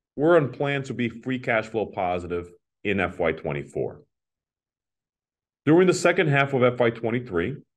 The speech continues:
we delivered two point two million dollars of ebitda, a fifteen point four million dollar improvement from the first half.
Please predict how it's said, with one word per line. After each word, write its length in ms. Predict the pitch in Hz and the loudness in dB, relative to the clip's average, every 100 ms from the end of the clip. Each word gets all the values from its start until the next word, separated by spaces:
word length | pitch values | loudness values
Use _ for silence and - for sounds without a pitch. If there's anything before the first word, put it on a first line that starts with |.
| _ _ _ _ _ - | _ _ _ _ _ -2
we 100 | 117 | 2
delivered 520 | 127 127 143 117 - | 4 4 2 0 -4
two 180 | - 185 | -8 -8
point 280 | 180 151 123 | -4 -4 -4
two 200 | 151 139 | -4 -2
million 340 | 127 135 113 | 0 0 0
dollars 380 | 98 101 104 98 | -2 -2 -2 -4
of 80 | 90 | -6
ebitda, 460 | 110 78 73 110 - _ _ _ - | -4 -4 -8 -10 -16 _ _ _ -6
a 80 | 113 | -4
fifteen 640 | 110 - 180 180 180 160 156 | -4 0 2 2 0 -2 0
point 240 | 147 127 | 0 0
four 300 | 131 127 123 | 0 4 4
million 340 | 113 113 123 | 4 2 2
dollar 380 | 117 107 104 101 | 0 0 0 -2
improvement 640 | 95 95 131 92 85 90 92 | -4 -4 -4 -4 -8 -10 -8
from 160 | 101 | -6
the 80 | 95 | -6
first 380 | - 98 90 90 | -4 0 0 0
half. 240 | 101 50 | -2 -2